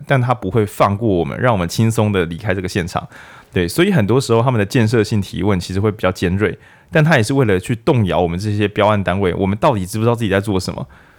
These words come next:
他说不定赞同我，但他还是会问爆我。但我没有跟佩影讲过这些心理建设，然后佩影被问爆的时候，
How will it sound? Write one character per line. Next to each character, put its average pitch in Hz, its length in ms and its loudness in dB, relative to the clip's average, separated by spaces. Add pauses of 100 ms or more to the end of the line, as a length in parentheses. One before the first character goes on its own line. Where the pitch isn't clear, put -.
(200)
他 151 140 -2
说 170 160 2
不 165 60 4
定 156 140 4
赞 143 160 4
同 104 200 2
我， 95 260 -2
但 117 120 -2
他 120 100 0
还 90 100 2
是 104 80 0
会 107 140 2
问 120 120 2
爆 95 160 2
我。 71 220 -4 (300)
但 165 200 2
我 101 80 0
没 107 140 0
有 160 80 0
跟 143 140 0
佩 151 160 2
影 107 100 0
讲 87 140 0
过 104 80 0
这 117 80 0
些 110 40 2
心 107 200 0
理 95 100 0
建 92 180 0
设， 90 240 -2 (300)
然 104 160 0
后 117 80 2
佩 123 180 0
影 92 100 2
被 101 120 4
问 107 180 0
爆 98 160 4
的 92 60 2
时 98 80 -4
候， 101 180 2